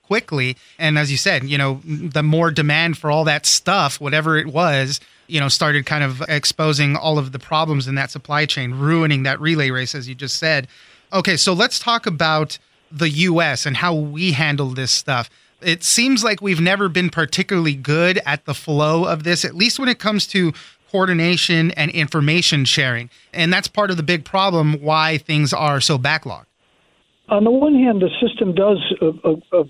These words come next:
Speaker 2: pretty good job of working under normal conditions. Pre-pandemic, none of us had much trouble getting our hands on the stuff we wanted. But relative to an optimal system, uh,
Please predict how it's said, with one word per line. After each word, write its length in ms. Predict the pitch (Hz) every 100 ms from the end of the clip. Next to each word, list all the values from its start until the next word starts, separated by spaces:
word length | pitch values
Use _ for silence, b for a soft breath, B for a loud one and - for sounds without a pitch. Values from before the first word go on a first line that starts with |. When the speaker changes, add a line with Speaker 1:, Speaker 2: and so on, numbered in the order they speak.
| _
Speaker 2:
pretty 200 | - 190
good 240 | 156 170 143
job 460 | 143 151 147 139
of 160 | 139 139 131
working 640 | 151 151 - 151 143 139 - -
under 320 | 165 160 147
normal 800 | 131 139 151 156 147 139 135 - b _ _ _
conditions. 600 | - 139 123 110 - - - - _
Pre-pandemic, 880 | - 233 214 180 156 143 139 113 -
none 160 | 143 143
of 80 | 127
us 100 | 117
had 160 | 131 127
much 160 | 120 -
trouble 280 | - 135 117
getting 300 | 120 120 117
our 100 | 113
hands 360 | 107 117 117 104
on 80 | 107
the 100 | 104
stuff 220 | - 107 -
we 140 | 101
wanted. 360 | 98 110 104 - _ _ -
But 280 | 156 147 -
relative 520 | 165 214 220 180 165 147 - _ _ -
to 540 | - 160 151 143 131 131 -
an 100 | 131
optimal 560 | - 185 196 127 104 92
system, 420 | 156 151 - 120 143
uh, 380 | 143 123 123